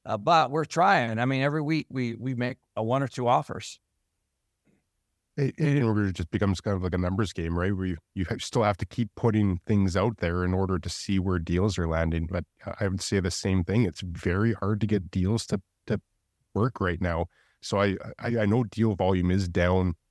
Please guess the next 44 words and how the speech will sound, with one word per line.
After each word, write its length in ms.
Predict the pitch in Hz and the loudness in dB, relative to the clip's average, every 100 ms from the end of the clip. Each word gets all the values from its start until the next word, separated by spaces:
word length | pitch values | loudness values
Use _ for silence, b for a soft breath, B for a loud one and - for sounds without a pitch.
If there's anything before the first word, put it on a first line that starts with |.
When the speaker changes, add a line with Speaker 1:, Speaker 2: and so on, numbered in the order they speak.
| _ _ _ - 98 | _ _ _ -12 -10
Speaker 2:
globally 600 | - 90 90 104 80 82 85 _ _ | -4 2 2 2 -2 -4 -6 _ _
right 220 | - 87 87 | 0 2 2
now, 240 | 87 87 | 2 2
just 240 | 82 90 | 0 -4
in 80 | 95 | -4
terms 340 | 85 95 87 85 | -2 0 0 -2
of 160 | 80 | -4
getting 440 | - 87 87 85 85 _ _ | -2 0 2 0 -2 _ _
things 200 | 101 90 | 0 0
across 360 | 87 87 82 - | 0 0 -2 -2
the 60 | |
goal 240 | 87 90 90 | -2 0 2
line 240 | 90 85 | 0 -2
compared 400 | - 90 90 85 | -2 -2 -2 -2
to 100 | 87 | -2
twenty 320 | 80 - 87 | -4 -2 -2
twenty-two. 520 | 82 90 80 - 92 107 b b b | -2 -2 -2 -2 -2 -4 b b b
Uh, 200 | 90 82 | -2 -2
but 280 | 82 87 87 - - | -2 -2 -2 -8 -8
I 120 | - | -4
don't 240 | 92 92 101 | 0 0 -2
see 220 | - 107 | -2 -4
that 160 | 92 | -2
getting 260 | - 120 104 | -2 -2 2
easier 440 | 101 104 92 90 | 0 0 0 -2
for 160 | 85 - | -2 -2
the 100 | 95 | -2
rest 320 | 98 92 85 | 0 -2 -2
of 60 | 98 | -2
this 220 | 98 - | -2 -2
year 220 | 101 90 | -2 0
and 160 | 87 85 - | 0 -4 -4
perhaps 340 | 95 95 - | 0 0 0
even 160 | 92 92 | -2 -2
twenty 240 | - 98 | 0 -2
twenty-four. 480 | 92 101 90 98 110 | 0 0 -2 -2 -4
It's 120 | - | -6
gonna 140 | - 98 | -4 -4
be 60 | |
hard 260 | 92 104 101 | -2 -2 0
getting 200 | 104 98 | 0 2
deals 240 | 98 117 | 2 0
together. 360 | - 87 87 85 _ _ _ _ _ _ _ _ _ _ _ _ - | -2 -4 -4 -6 _ _ _ _ _ _ _ _ _ _ _ _ -8
Speaker 1:
Yep, 160 | 131 | -8